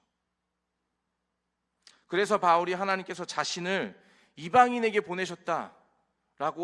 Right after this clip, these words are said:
그 사명의 선언을 했을 때 그들이 그, 그 고백을 참을 수가 없어서 막 화를 내면서 크게 노하면서 분개하며 바울을 죽이려고 달려들었던 이유가 바로,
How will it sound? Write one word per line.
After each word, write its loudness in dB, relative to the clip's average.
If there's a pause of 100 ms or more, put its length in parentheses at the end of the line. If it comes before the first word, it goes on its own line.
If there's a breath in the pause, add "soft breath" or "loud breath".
(1000)
그 -10
사명의 -2
선언을 -2
했을 -10
때 -10
그들이 -8
그, -8
그 -12
고백을 -6 (540 soft breath)
참을 -6
수가 -4
없어서 -6
막 -8
화를 -6
내면서 -8
크게 -12
노하면서 -4 (460 soft breath)
분개하며 -4
바울을 -6
죽이려고 -10
달려들었던 -10
이유가 -10
바로, -10